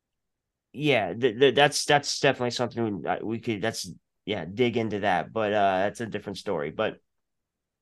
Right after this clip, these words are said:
but I, you know, I decided that, um, that I did wanna get out of it,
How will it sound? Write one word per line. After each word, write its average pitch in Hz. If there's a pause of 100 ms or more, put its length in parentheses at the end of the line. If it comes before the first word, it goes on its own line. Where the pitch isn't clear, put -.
(380)
but 135
I, 139
you 139
know, 123
I 120
decided 135
that, 120 (640)
um, 107 (2250)
that 131
I 120
did 160
wanna 160
get 139
out 123
of 117
it, 143